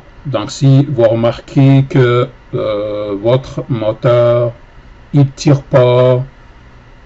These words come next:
euh, il y a de la latence,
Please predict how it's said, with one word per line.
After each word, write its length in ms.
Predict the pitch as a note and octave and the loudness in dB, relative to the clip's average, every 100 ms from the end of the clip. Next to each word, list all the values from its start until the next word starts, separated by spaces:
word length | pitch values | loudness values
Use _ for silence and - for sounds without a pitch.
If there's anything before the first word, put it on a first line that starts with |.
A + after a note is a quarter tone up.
| - - C#5+ | -20 -10 -2
euh, 880 | D5+ D#5+ C#5+ D5 D5 C#5+ C#5+ - G2+ G2+ G2 F#2+ F2+ F2 - - - - - - - - - - | 2 4 6 6 6 6 4 4 0 -8 -10 -8 -10 -12 -18 -20 -20 -20 -20 -20 -20 -20 -12 -2
il 60 | |
y 60 | C3 | 0
a 60 | |
de 120 | C3 C3 | 2 2
la 100 | B2+ | 2
latence, 960 | A#2 A2+ - A#2+ A#2+ A#2 A2+ - - | 2 -2 -2 0 0 -2 -4 -8 -16